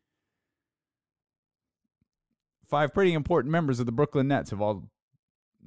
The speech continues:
are not, are, are, are all not gonna be there for a variety of reasons.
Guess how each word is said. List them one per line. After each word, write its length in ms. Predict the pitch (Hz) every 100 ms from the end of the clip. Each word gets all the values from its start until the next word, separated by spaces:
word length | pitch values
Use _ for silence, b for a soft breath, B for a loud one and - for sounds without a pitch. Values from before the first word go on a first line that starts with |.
| 104 -
are 140 | 110
not, 180 | 110 -
are, 140 | 110
are, 320 | 101 107 95 -
are 240 | 104 98 -
all 240 | 110 123
not 200 | 120 107
gonna 140 | 110
be 120 | 101 98
there 140 | 87
for 200 | - 87
a 40 |
variety 460 | 85 85 80 82 80
of 120 | 82
reasons. 480 | 90 78 - - _